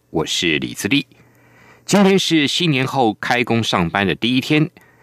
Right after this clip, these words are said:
针对两岸关系未来的发展，蔡英文总统今天出席海基会大陆台商春节联谊活动时致辞表示，两岸间的观光、经商、婚姻等各式各样的交流互动，都不应该被任何的政治框架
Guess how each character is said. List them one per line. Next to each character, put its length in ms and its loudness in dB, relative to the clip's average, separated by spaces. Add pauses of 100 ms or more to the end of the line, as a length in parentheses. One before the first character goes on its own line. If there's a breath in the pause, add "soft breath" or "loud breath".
(200 soft breath)
针 140 4
对 140 4
两 120 2
岸 120 0
关 200 0
系 240 -4
未 140 -2
来 140 0
的 40 -4
发 240 -2
展， 300 -2
蔡 160 -2
英 100 2
文 120 2
总 180 0
统 180 0
今 160 -2
天 140 0
出 180 -6
席 240 -2
海 160 -2
基 140 -4
会 220 0
大 160 -2
陆 120 2
台 240 -4
商 320 -2
春 240 2
节 380 0
联 240 -2
谊 100 0
活 220 -2
动 180 4
时 280 -2
致 180 -2
辞 160 -6
表 220 -4
示， 260 -2 (600 soft breath)
两 140 2
岸 140 2
间 160 2
的 80 2
观 260 0
光、 320 0 (120)
经 240 2
商、 280 0
婚 240 0
姻 240 0
等 280 -4
各 120 2
式 140 -2
各 100 -2
样 140 0
的 100 -2
交 220 0
流 160 0
互 160 0
动， 240 2 (400 soft breath)
都 180 4
不 200 0
应 240 2
该 180 2
被 220 0
任 240 0
何 160 -6
的 120 0
政 200 2
治 100 -2
框 260 -2
架 300 0